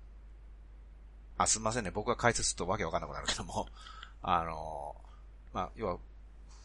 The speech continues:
フランスで、で、こう、なんか、重要な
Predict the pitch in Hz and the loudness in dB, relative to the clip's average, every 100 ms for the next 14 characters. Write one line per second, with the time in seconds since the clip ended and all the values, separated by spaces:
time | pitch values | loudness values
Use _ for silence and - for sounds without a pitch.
0 | - 123 139 143 147 143 - 147 160 160 | -10 2 2 2 0 0 -2 4 8 12
1 | 110 82 - - 113 110 107 104 98 - | 12 8 4 -8 -2 2 6 6 6 2
2 | - - - 104 98 92 92 - - - | -10 -14 -6 0 2 2 0 -2 -14 -14
3 | - - - - - - - - - - | -14 -14 -14 -14 -14 -14 -14 -16 -16 -14
4 | - - - - - - - - 104 104 | -14 -14 -14 -14 -14 -14 -14 -12 -2 2
5 | 101 85 71 - - - - 117 135 143 | 6 6 6 0 -12 -4 0 2 4 8
6 | 143 139 139 135 131 117 | 10 10 10 10 10 10